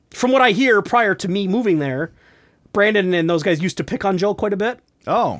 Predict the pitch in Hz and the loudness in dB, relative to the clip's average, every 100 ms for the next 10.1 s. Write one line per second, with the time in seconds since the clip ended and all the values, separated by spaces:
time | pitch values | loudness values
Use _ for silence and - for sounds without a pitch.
0 | - 226 277 277 247 220 - 196 185 160 | -4 2 4 4 2 0 0 2 2 4
1 | 175 156 147 135 175 208 269 - _ _ | 4 4 0 0 0 0 -2 -6 _ _
2 | 185 180 151 165 139 190 320 311 - _ | -6 -4 -2 -2 -2 -4 -4 -6 -8 _
3 | - 101 117 131 202 110 156 208 175 185 | -10 -6 -4 0 0 2 0 0 2 2
4 | 180 143 165 175 165 156 139 - 180 170 | 0 0 0 0 0 -4 -6 -4 -6 -4
5 | 139 139 156 156 147 135 151 214 202 226 | -6 -4 -2 -2 -4 -4 -6 -4 -4 -2
6 | 247 269 - _ _ - - 170 143 185 | -2 -4 -10 _ _ -16 -6 -2 2 2
7 | - 190 135 139 147 202 247 240 - 160 | 2 0 -2 -4 -2 0 -2 -4 -8 -4
8 | 160 147 143 143 123 135 113 - 156 156 | -2 -2 -2 -2 -2 -4 -8 -8 -8 -4
9 | 156 147 143 131 131 139 147 - 165 185 | -2 -2 -4 -6 -6 -6 -6 -6 -6 -6
10 | - | -10